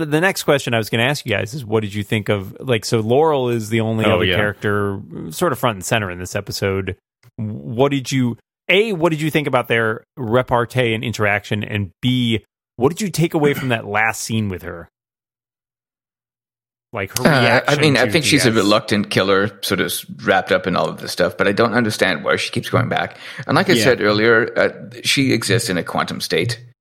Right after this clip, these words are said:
Speaker 3: for me.
Speaker 1: Mm.
Speaker 3: Like, she flips, she oscillates so quickly between pretending to be a good guy slash being a bad guy with regrets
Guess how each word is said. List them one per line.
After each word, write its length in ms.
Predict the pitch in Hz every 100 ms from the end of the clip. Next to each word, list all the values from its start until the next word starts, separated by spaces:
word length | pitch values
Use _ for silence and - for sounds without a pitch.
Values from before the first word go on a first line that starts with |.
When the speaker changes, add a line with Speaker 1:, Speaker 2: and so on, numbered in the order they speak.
| _ _ _
Speaker 3:
for 100 | -
me. 300 | 92 92 101 - - 117
Speaker 1:
Mm. 80 | 120
Speaker 3:
Like, 180 | 85 101
she 140 | 107
flips, 480 | - 101 98 - -
she 320 | - 98 - -
oscillates 520 | 110 113 101 90 -
so 240 | - 101
quickly 320 | 82 87 95 -
between 520 | - 78 76 76 - _ - - _ _ _ _ _ _ _ 117 117 -
pretending 340 | 107 101 92
to 80 | 87
be 100 | 78
a 40 |
good 200 | 78 78
guy 320 | - 73 73 71
slash 420 | - 67 69 -
being 180 | - 78
a 40 |
bad 240 | 71 65 67
guy 440 | 71 73 69 65 _ _ _ _ _ _ 123
with 400 | - - - -
regrets 600 | 90 82 87 82 - -